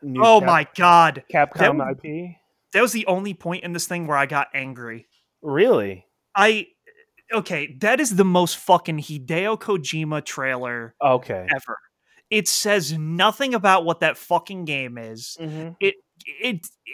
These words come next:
Speaker 2: it didn't even look i-, interesting. It's one of those things where it's, like, weird for the sake of being weird. There's, like, that ghost girl, and then they shoot the fucking satellite with the, man, I don't know, man.
Speaker 1: The only thing that I, has me a little excited is, when was the last time Capcom had a new I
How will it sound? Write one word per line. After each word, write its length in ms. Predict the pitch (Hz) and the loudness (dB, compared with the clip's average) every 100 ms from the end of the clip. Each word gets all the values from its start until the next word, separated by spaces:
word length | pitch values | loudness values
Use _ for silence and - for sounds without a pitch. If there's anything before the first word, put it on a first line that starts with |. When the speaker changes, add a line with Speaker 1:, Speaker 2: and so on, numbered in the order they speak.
| - - | -14 -8
Speaker 2:
it 180 | 247 | -2
didn't 160 | 320 359 | 0 0
even 220 | 381 359 | -2 -4
look 160 | 269 - - | -6 -8 -6
i-, 140 | 233 - _ | -8 -8 _
interesting. 560 | 233 233 - 175 160 139 | -6 -6 -6 -6 -6 -6
It's 140 | 151 | -6
one 80 | 254 | -6
of 60 | 247 | -6
those 100 | - | -6
things 160 | 214 | -8
where 80 | 208 | -6
it's, 80 | 180 | -4
like, 120 | 180 | -6
weird 380 | 139 185 226 175 | -6 -8 -8 -8
for 100 | - | -8
the 100 | 165 | -8
sake 220 | - 175 | -8 -8
of 100 | 160 | -8
being 260 | 147 156 131 | -8 -12 -10
weird. 240 | 139 135 | -10 -10
There's, 120 | 185 143 | -10 -12
like, 140 | 139 | -6
that 260 | 151 123 127 | -6 -6 -8
ghost 380 | 143 160 - | -6 -6 -8
girl, 480 | 143 156 156 160 156 | -6 -2 0 0 -4
and 100 | 139 | -6
then 100 | 147 | -8
they 140 | 143 131 | -10 -8
shoot 360 | - - 165 - | -8 -10 -12 -10
the 120 | 135 _ | -12 _
fucking 400 | _ - 160 156 | _ -10 -8 -8
satellite 640 | 135 - 139 147 139 143 147 | -8 -4 -4 -2 -2 -2 -4
with 200 | 147 131 | -10 -14
the, 100 | - | -16
man, 260 | 143 147 135 | -14 -14 -10
I 120 | 139 | -10
don't 160 | 135 113 113 | -10 -16 -20
know, 180 | 55 _ _ | -20 _ _
man. 100 | - 156 | -20 -8
Speaker 1:
The 200 | 202 233 | -2 0
only 220 | 311 349 | 0 -4
thing 300 | - 233 202 | -2 -2 2
that 160 | 180 156 | 4 4
I, 380 | 151 147 127 - - - - | 4 2 -2 -8 -20 -20 -12
has 300 | - 165 151 | -2 -2 -2
me 80 | 151 | -4
a 60 | |
little 240 | 135 156 190 | 0 0 0
excited 520 | 185 196 190 202 196 | -2 -2 0 0 -2
is, 460 | 160 170 151 139 _ _ _ _ | -2 -4 -4 -10 _ _ _ _
when 180 | 131 180 | -8 -8
was 140 | 233 | -8
the 80 | 247 | -6
last 280 | 214 196 - | -4 -4 -4
time 460 | 185 170 160 151 135 | -8 -8 -8 -10 -10
Capcom 500 | 131 123 - 120 110 | -8 -8 -8 -10 -6
had 160 | 110 | -6
a 60 | 101 | -6
new 280 | 98 101 | -10 -10
I 100 | 98 | -10